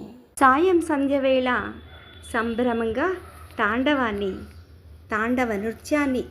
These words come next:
ఆచరించే స్వామికి నమస్కరిస్తూ ఉన్నాను. తాత్పర్యం విందాం. నిత్యుడు, శాశ్వతముగా ఉండువాడు, త్రిగుణములు, త్రిగుణ స్వరూపుడు అంటే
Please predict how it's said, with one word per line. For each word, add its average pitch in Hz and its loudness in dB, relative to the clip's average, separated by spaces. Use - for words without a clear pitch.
ఆచరించే 202 -4
స్వామికి 226 -2
నమస్కరిస్తూ 247 -2
ఉన్నాను. 190 -2
తాత్పర్యం 240 -2
విందాం. 208 -2
నిత్యుడు, 240 0
శాశ్వతముగా 277 -2
ఉండువాడు, 196 -2
త్రిగుణములు, 233 0
త్రిగుణ 233 -2
స్వరూపుడు 226 -2
అంటే 214 -4